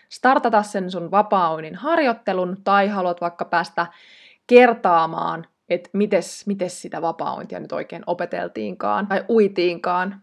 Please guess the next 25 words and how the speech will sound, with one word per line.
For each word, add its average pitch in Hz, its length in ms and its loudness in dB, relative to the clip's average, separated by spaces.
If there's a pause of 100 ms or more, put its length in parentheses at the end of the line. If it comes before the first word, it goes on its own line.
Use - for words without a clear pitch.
(140)
Et - 140 -8
jos 165 180 -2
sä 226 60 0
oot 233 120 0
esimerkiksi 277 400 -4
itse 254 400 -4
oppinut 202 520 -2 (100)
joskus - 440 -8
uimaan 175 420 -4
vapaa-uintia, 165 680 0
mut 160 160 -10
et 175 160 -4
oikein 170 360 -4
tiedä, 208 360 0
että 170 140 -6
teet, 330 460 -4
teetkö 392 240 -6
sä - 120 -2
oikeita 247 440 -4
asioita, 196 640 -2 (460)
niin 196 360 0
tää 175 240 2 (120)
kurssi - 360 -10
on - 180 -10
myös - 300 -14